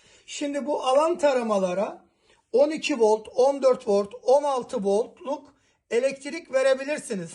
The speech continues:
Batarya kullanabilirsiniz arkadaşlar. İsterseniz bu şekilde batarya alabilirsiniz. Şimdi bu, bu tabi şarj edilebiliyor bu.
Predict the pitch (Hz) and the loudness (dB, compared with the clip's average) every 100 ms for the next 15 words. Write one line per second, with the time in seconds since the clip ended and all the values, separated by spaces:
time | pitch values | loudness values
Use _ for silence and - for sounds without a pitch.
0 | - 180 226 226 269 233 180 190 - - | -16 -6 -4 0 0 0 -2 -6 -8 -6
1 | 233 240 233 226 240 233 196 170 170 190 | -2 -2 -4 -6 -6 -6 -10 -10 -10 -10
2 | 165 151 220 214 - 226 226 233 214 233 | -12 -8 -10 -10 -6 -6 -6 -10 -10 -12
3 | - 220 226 214 202 202 214 202 196 175 | -12 -12 -8 -6 -4 -4 -4 -2 -2 -4
4 | 151 143 135 175 214 349 - _ _ _ | -8 -14 -16 -14 -14 -14 -20 _ _ _
5 | _ _ _ - - 277 262 - - _ | _ _ _ -10 -4 -2 -2 -6 -12 _
6 | - 226 302 480 - _ - - 214 247 | -6 -2 0 -2 -6 _ -16 -10 -6 0
7 | 277 262 277 - 277 262 269 254 269 269 | 2 0 0 0 2 2 -4 -2 0 0
8 | 269 294 277 180 185 | 0 2 0 0 -4